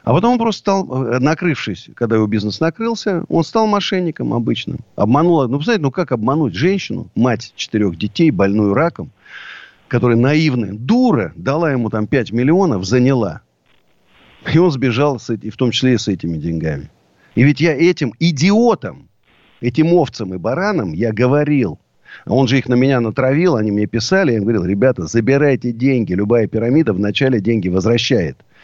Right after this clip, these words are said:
И они говорят: «Нет, вы что, это великий человек, мы ему верим». А теперь плачут и рыдают.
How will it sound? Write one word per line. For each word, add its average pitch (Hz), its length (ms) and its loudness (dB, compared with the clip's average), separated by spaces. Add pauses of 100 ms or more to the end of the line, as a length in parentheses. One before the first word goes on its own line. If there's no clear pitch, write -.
(680)
И - 100 -2
они 165 260 4
говорят: 127 160 0
«Нет, 196 300 -2
вы 175 120 -2
что, 202 380 -2
это 151 200 0
великий 160 480 2
человек, 170 600 0
мы 156 120 4
ему 156 180 4
верим». 156 460 0 (500)
А - 100 -4
теперь 165 240 0
плачут 160 420 -2
и - 20 -2
рыдают. 90 440 -4